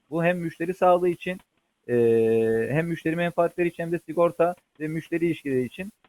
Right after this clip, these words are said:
e, önemli bir, bir detay. E, Security Sahip Domain firmasına gelecek olursak, e, iddialı bir silo-, sloganları var. Tabii bunlar, e, söylenirken, e, gerçeklere, real verilere dayanarak söyler.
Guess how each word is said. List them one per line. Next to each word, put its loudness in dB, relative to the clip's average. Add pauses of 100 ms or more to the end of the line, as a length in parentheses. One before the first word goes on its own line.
(160)
e, -2
önemli 0
bir, -2
bir -6
detay. 0 (360)
E, 0
Security -2
Sahip -2
Domain -2
firmasına -2
gelecek -2
olursak, 0
e, -2
iddialı 0
bir -6
silo-, -6
sloganları 0
var. 0 (100)
Tabii -4
bunlar, -2 (420)
e, -4 (400)
söylenirken, -2 (380)
e, 0
gerçeklere, 0
real 2
verilere 0
dayanarak 2 (640)
söyler. -2